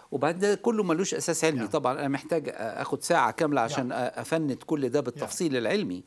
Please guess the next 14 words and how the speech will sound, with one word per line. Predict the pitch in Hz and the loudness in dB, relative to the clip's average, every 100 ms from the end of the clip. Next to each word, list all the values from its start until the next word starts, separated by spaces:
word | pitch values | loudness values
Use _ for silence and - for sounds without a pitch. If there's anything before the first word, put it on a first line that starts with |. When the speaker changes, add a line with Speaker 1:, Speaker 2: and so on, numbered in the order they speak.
| - | -12
Speaker 1:
م-، | - - | -10 -2
ملوش | 135 190 - - - | 0 0 -2 -8 -4
أي | 202 185 - | -2 -2 -8
أساس | - 151 - | -6 -6 -6
Speaker 2:
نعم. | 160 | -10
Speaker 1:
علمي. | - - _ _ - - - _ | -10 -16 _ _ -20 -20 -20 _
فبيقول | - 139 160 - 208 196 - | -2 0 0 0 0 0 0
إن | 143 135 | 0 2
النشوء | 127 127 127 123 117 214 214 | 0 -4 -6 -8 -4 -2 0
والارتقاء | 160 139 131 147 - 151 147 | 0 0 -2 -6 0 0 0
يدق | 123 156 160 147 | -2 -2 -2 -4
ناقوس | 127 - 139 - | -2 -4 -6 -4
الموت | 123 120 123 | -4 -4 -6
للمسيحية. | 113 104 95 - - 107 - | -8 -8 -10 -14 -16 -18 -18